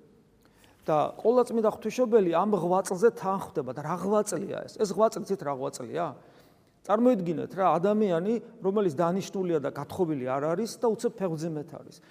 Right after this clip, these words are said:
და წარმოიდგინეთ იმ დროინდელი სოციუმი და წარმოიდგინეთ იმ დროინდელი კანონები. გახსოვთ ხო, სახარებაში როგორ არის, რომ იოსები გაგიჟდა, ესე იგი, წესით რა ეკუთვნოდა, გაეყვანა და უნდა ჩაექოლათ, მაგრამ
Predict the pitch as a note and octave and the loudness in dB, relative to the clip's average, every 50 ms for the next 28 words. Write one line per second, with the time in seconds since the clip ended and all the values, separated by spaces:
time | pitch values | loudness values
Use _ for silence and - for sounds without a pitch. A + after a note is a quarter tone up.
0 | - _ _ - - - F#3+ G3+ A3 A#3 B3+ A3 A#3 B3 A3+ G3 E3+ - - G3+ | -20 _ _ -10 -4 -2 -2 0 2 2 2 2 2 2 2 2 0 -2 -4 -4
1 | G#3 G#3+ F#3 F3 G#3+ G#3+ A3 G#3+ F#3 G3 A3 A3 A#3 A#3+ A3+ - - G#3 G3 - | -4 -2 2 4 4 4 4 4 2 2 2 2 2 0 -4 -4 -4 -4 -4 -4
2 | - - G#3+ F#3 D#3 C#3+ E3+ A3+ A#3 G#3+ F#3+ F#3+ G3 G#3+ A3+ A#3 F#3+ G#3+ A3 F#3 | -4 -4 -4 -4 -4 -2 -2 -2 -2 -2 -2 -2 0 2 2 2 2 0 -2 -2
3 | D#3+ - E3+ F#3+ G3 F3+ G#3 G#3 G#3+ G#3+ G#3 A3+ A#3 A#3+ A#3 - - - F#3 G3 | -2 -4 -4 -4 0 2 2 4 4 4 4 4 4 2 -2 -6 -6 -4 -2 0
4 | G3+ G3+ G3+ G3 E3+ C3 A#2 - - - - - - - _ _ _ _ _ _ | 0 2 0 0 -2 -4 -6 -10 -14 -18 -20 -20 -20 -20 _ _ _ _ _ _
5 | _ _ - G#3 G#3+ G#3 - F3 D#3 - - B3 B3 - G3 - G3+ G3 F#3+ F3+ | _ _ 2 4 4 4 4 0 -4 0 0 -2 0 0 -2 -2 0 -2 -2 -2
6 | D#3+ D#3+ - - C#3+ D3+ D#3+ E3+ F3+ D3 C3 C3+ D#3+ F3 G#3 G#3 - - - - | -2 -6 -6 -6 -6 -6 -2 -2 -2 -2 -2 -2 -2 -2 -2 -4 -4 -8 -16 -20
7 | - - - - E3 G3+ G#3 - F3 B2+ B2+ C3 D3 E3+ G3 F3+ D#3+ C3 A2+ B2 | -20 -20 -12 -4 -4 -4 -2 -2 -6 -8 -8 -4 -2 -2 -2 -2 -4 -8 -8 -8
8 | C3 C#3 C3+ - F#3+ F#3 D#3+ D3 B2+ - - - - - - _ _ - - A3 | -8 -8 -6 -4 -4 -4 -4 -4 -8 -10 -16 -20 -20 -20 -20 _ _ -2 -2 -2
9 | - G#3+ G3 F3 F3+ F#3+ G#3 G3 G#3 G#3+ - D3 D3 B2 - D3 C#3 D#3 E3+ F#3+ | 0 0 0 2 4 4 4 4 0 -4 -4 -4 -6 -6 -6 -4 -2 2 4 4
10 | G#3+ G#3 F#3 F3+ F#3+ G#3+ F#3+ A#3 A3+ A#3 A#3+ A#3 - G3 F#3+ F#3+ G3 - - D3 | 4 4 2 -2 -2 2 2 2 4 4 0 0 -2 0 2 2 2 2 0 -4
11 | D3 A#2 A#2+ B2 B2 C#3 D#3 D#3+ D#3 D#3+ D3+ C3+ | -6 -6 -6 -8 -8 -6 -4 -2 0 0 0 0